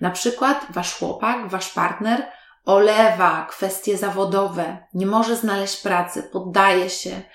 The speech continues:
albo non-stop kłóci się z mamą i jedynie po waszej stronie występuje taka chęć pomocy, ogarnięcia tego tematu i wy zaczynacie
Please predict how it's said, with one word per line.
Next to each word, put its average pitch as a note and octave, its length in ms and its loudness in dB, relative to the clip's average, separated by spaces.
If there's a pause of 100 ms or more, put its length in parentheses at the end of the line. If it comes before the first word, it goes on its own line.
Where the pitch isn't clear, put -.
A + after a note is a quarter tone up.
(340)
albo A3 600 8
non-stop A#3 600 4
kłóci A3+ 240 -4
się G3+ 140 -2
z F#3+ 80 -6
mamą F#3+ 540 0
i G#3 100 -6
jedynie B3 760 4 (180)
po - 120 0
waszej C4+ 420 2
stronie G#3 600 0
występuje A3+ 520 2
taka G3+ 240 0
chęć A#3+ 420 0
pomocy, A3+ 720 4
ogarnięcia A3 580 2
tego F#3 260 -4
tematu F3+ 540 -4
i F#3+ 160 -8
wy A3+ 300 6 (300)
zaczynacie A#3 560 2